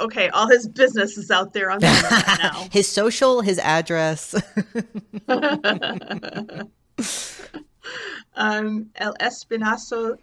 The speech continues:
Speaker 1: del Diablo is the devil's backbone in Spanish. Okay, so what I thought was, um, as you know, I take the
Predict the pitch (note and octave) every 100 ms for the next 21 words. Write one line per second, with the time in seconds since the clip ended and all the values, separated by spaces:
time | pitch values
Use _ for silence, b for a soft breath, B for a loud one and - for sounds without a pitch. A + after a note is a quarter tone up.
0 | F#3+ G#3+ G3+ G3+ G3+ G3 F3 F3 E3 -
1 | F3+ F3 - F3 F#3+ F#3 F#3 F3+ F3+ E3
2 | - E3+ D#3+ D#3 F#3 F3 - F3+ E3 F3+
3 | - - _ b b b - B3 G#3+ -
4 | C4+ F4+ F4+ - B3+ A#3 A3 G#3 G#3 G#3
5 | - _ _ _ - G3 G3 G3 G#3+ _
6 | _ _ _ _ - G3+ G#3+ A#3+ G#3+ G3+
7 | G3 F#3 E3+ F3+ G#3 G#3 - G3 F#3 G3